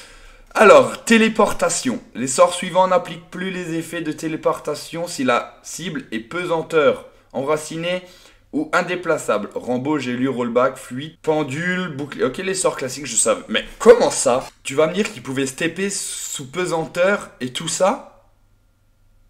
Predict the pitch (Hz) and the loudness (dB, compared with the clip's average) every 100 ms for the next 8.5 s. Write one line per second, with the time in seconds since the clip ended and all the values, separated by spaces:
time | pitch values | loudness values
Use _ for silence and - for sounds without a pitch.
0 | - 107 107 143 - - - - - - | -4 -2 -2 -4 -8 -20 -20 -16 -14 -14
1 | - _ - 156 202 196 196 196 123 110 | -16 _ -6 0 0 2 0 0 -2 -2
2 | 117 123 131 135 151 147 147 156 156 160 | -2 -2 -2 -2 -4 -8 -10 -8 -6 -6
3 | 160 175 170 135 120 139 160 151 131 123 | -8 -10 -6 -4 -4 -2 -2 0 -2 -4
4 | 123 113 110 107 127 127 - 101 104 92 | -4 -6 -6 -2 0 -2 -6 -8 -8 -6
5 | 98 110 107 170 175 180 - - - 107 | -6 -6 -6 -6 -6 -8 -14 -16 -6 -6
6 | - 127 139 127 117 117 107 104 101 - | -4 -6 -4 -2 -2 -4 -6 -6 -8 -8
7 | 107 107 - 117 - 139 143 135 - 113 | -8 -6 -6 -6 -6 -10 -10 -12 -12 -8
8 | 113 113 113 117 113 | -4 -2 0 -2 -4